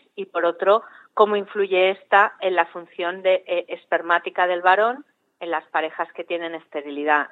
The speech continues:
Es decir, estamos intentando averiguar cómo podría influir este aspecto en la esterilidad que presentan las parejas con endometriosis.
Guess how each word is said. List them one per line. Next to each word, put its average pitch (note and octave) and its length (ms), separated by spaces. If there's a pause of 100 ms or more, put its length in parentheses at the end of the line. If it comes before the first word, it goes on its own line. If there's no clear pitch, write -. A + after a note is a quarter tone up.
Es - 80
decir, E3 400
estamos G#3+ 400
intentando G#3+ 680 (440)
averiguar F#3 880 (720)
cómo A#3 460
podría G3 400
influir F3+ 600
este F#3+ 280
aspecto F#3 800
en F#3 160
la E3+ 80
esterilidad E3 560
que F#3+ 80
presentan E3+ 500
las E3 140
parejas D#3+ 420
con D#3 160
endometriosis. D3 840